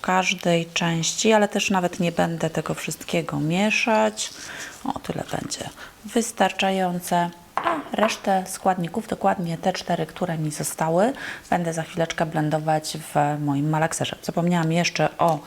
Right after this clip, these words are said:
ekstrakcie z wanilii i ja tutaj idę, powiem Wam, porządnie. Dodaję łyżkę, ale możecie zacząć od łyżeczki i zobaczyć, czy Wam, e, w ten sposób ekstrakt z wanilii smakuje. Ja sobie wszystko robię na oko, ale powiedziałabym, że będzie to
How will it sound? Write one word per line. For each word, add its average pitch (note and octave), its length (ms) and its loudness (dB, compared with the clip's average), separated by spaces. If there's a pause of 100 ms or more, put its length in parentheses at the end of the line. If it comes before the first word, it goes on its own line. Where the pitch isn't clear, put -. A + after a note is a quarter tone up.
(320)
ekstrakcie - 580 0
z D#3 60 -4
wanilii D#3+ 560 2
i G3+ 40 6
ja A3 120 4
tutaj F#3 360 0
idę, F#3+ 180 2
powiem D#3+ 400 0
Wam, D3+ 340 2 (380)
porządnie. - 520 0 (240)
Dodaję D3 360 -4 (120)
łyżkę, D3+ 380 0 (340)
ale A#3 140 2
możecie G#3 300 4
zacząć F3+ 300 0
od D#3+ 100 -2
łyżeczki F3 460 2
i E3 40 -4
zobaczyć, E3 440 0
czy E3 140 0
Wam, D#3 300 2 (360)
e, D#3+ 180 4
w - 80 -16
ten D#3 180 0
sposób D#3 380 -4
ekstrakt D3+ 420 -2
z D3+ 40 -8
wanilii D3 400 2
smakuje. F3+ 800 2
Ja D#3+ 100 -2
sobie D3+ 280 -2
wszystko - 540 -4
robię D3+ 280 -4
na - 180 0
oko, - 380 -4
ale D#3+ 120 -2
powiedziałabym, C#3+ 680 -4
że C#3 100 -4
będzie C3+ 280 -4
to - 160 -8